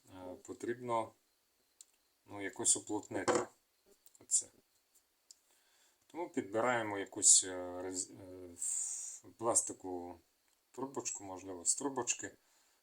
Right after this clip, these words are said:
або обгинає-, обгинаємо, е, жестю тоненьку, фольгою. Ну,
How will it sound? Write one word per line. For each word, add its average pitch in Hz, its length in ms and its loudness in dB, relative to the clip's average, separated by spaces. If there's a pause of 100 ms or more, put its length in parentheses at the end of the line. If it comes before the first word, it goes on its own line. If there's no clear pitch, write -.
(120)
або 131 240 0
обгинає-, 104 600 0
обгинаємо, 101 840 -4 (1000)
е, 90 120 -6
жестю 110 540 6 (260)
тоненьку, 107 680 -8
фольгою. 98 520 -8 (1200)
Ну, 98 320 -10